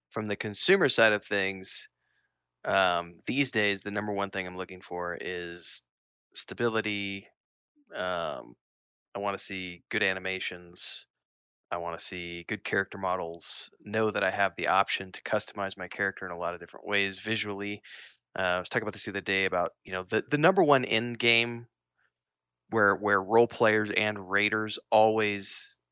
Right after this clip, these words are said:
hit the same point is cosmetics. And so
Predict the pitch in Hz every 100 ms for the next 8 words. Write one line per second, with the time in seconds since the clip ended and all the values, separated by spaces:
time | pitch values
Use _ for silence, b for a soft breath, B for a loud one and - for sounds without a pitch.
0 | _ - 127 - - - 110 107 104 -
1 | 107 107 - 107 104 - - 101 - 90
2 | 104 - - - 104 - 110 107 107